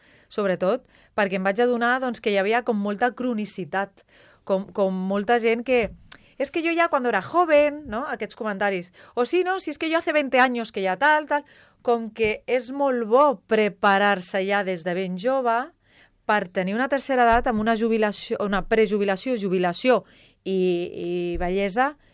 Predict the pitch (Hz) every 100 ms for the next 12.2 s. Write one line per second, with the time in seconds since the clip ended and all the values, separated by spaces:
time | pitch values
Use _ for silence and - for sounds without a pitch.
0 | _ _ _ - 190 175 165 165 - 202
1 | 190 185 185 180 - - - _ _ -
2 | - - - - _ _ - - 254 240
3 | 202 190 269 269 185 190 190 202 208 -
4 | 233 254 277 208 185 185 196 214 - _
5 | - - - 202 - - 262 262 262 285
6 | 359 - _ - 240 202 185 208 247 220
7 | 226 247 190 220 294 _ _ _ _ _
8 | _ _ _ - 214 196 233 269 240 196
9 | - 226 233 359 _ _ _ _ _ _
10 | _ 180 202 370 _ - - - - -
11 | - - - 269 220 202 220 254 254 254
12 | - -